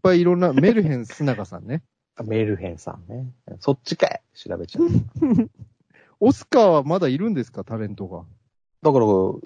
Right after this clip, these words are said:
Speaker 2: 唯-、唯一じゃねえわ。<laughs> 結構、出てってしまってる中の、まあ、か-、
Speaker 1: ええ。
Speaker 2: 稼ぎ頭ですよね。
Speaker 1: 今ちょっとあの、オスカー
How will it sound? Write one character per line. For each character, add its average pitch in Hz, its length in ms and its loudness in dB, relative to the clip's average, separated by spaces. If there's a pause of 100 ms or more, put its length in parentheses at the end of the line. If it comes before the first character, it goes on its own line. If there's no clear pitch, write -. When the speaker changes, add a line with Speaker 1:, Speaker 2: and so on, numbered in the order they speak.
Speaker 2:
唯-、 156 280 6 (240)
唯 120 200 4
一 110 200 0
じ 104 80 0
ゃ 90 80 0
ね - 140 -16
え 120 60 4
わ。 90 200 -2
<laughs> 196 640 0
結 240 240 4
構、 117 340 2 (1400)
出 131 120 4
て 117 120 2
っ 104 40 -2
て 92 240 -6
し - 140 -10
ま 101 80 2
っ 98 100 -8
て 110 100 0
る 98 320 0
中 113 360 2
の、 131 360 2 (120)
ま 101 140 -2
あ、 85 40 -8
か-、 110 200 -2
Speaker 1:
え 92 140 -8
え。 85 60 -20
Speaker 2:
稼 107 300 -4
ぎ 104 100 -4
頭 - 400 -10
で - 80 -20
す - 180 -18
よ 123 60 -8
ね。 196 180 -6 (540)
Speaker 1:
今 160 180 -4
ち 135 100 -10
ょ 139 40 -4
っ - 40 -12
と 123 140 0
あ 117 40 -2
の、 110 480 -4
オ 143 100 -2
ス - 160 -14
カ 143 360 4
ー - 40 -6